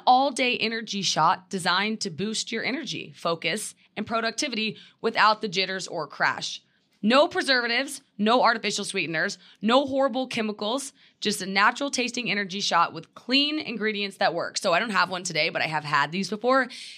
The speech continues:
And when it says no jitters, I am telling you, this stuff is the best. Like, I would take it in the morning around, like, eleven,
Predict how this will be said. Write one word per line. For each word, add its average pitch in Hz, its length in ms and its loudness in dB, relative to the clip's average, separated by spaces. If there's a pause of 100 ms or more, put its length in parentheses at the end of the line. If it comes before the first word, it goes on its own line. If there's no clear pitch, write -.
(140)
And 185 140 -4
when 175 100 -6
it 190 120 -2
says 269 180 0
no 214 160 2
jitters, 170 520 0 (400)
I 180 120 6
am 202 100 -2
telling 170 280 -2
you, 220 300 -2 (280)
this 180 140 -2
stuff 196 220 2
is 175 80 -10
the 170 100 -4
best. 151 280 -2
Like, 185 100 -6
I 175 140 4
would 190 100 -4
take 220 160 -2
it 214 60 -2
in 208 80 -4
the 185 40 -6
morning 170 360 -2
around, 175 160 4
like, 170 100 -4
eleven, 160 560 -4